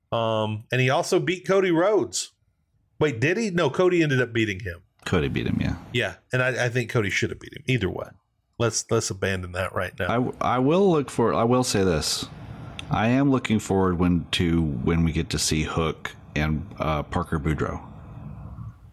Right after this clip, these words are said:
Speaker 1: That,
Speaker 2: That,
Speaker 1: that
Speaker 2: that would be fun.
Speaker 1: That has to be what comes of this. I do wanna see that. And, uh, I,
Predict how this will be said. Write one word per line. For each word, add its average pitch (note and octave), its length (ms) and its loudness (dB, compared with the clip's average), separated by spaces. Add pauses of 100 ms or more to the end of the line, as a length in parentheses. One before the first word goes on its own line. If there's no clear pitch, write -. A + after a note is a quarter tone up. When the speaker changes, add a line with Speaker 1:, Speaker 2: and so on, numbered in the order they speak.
Speaker 1:
That, C3 200 2
Speaker 2:
That, G2+ 140 0
Speaker 1:
that D#3+ 360 -2
Speaker 2:
that B2+ 140 2
would A#2+ 120 2
be A2 100 2
fun. E2 360 -2 (480)
Speaker 1:
That C#3 200 0
has C#3 260 -2
to C#3 80 0
be A#2+ 100 2
what G#2+ 140 0
comes F#2+ 280 -4
of F2 80 -4
this. F2+ 340 -4
I A#2+ 80 -2
do A#2 180 0
wanna G#2+ 160 2
see G#2+ 220 0
that. F#2 380 -4 (540)
And, G2+ 300 0
uh, G2 360 0 (1400)
I, - 80 -2